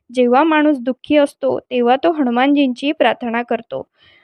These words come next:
हनुमानजींचे वैशिष्ट्य म्हणजे ते त्यांच्या भक्तांच्या सर्व समस्या सोडवण्यासाठी नेहमीच तयार असतात.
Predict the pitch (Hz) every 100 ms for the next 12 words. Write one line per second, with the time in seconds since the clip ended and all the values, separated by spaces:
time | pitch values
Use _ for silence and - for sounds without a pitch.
0 | - 277 269 330 392 349 302 320 294 285
1 | 277 - 269 262 247 233 240 277 - 269
2 | 277 277 247 254 247 262 - 254 294 294
3 | 302 254 262 - 240 240 285 302 269 277
4 | 294 311 302 247 247 240 262 247 240 277
5 | 277 - - _ 247 240 233 339 - 240
6 | 220 220 - 90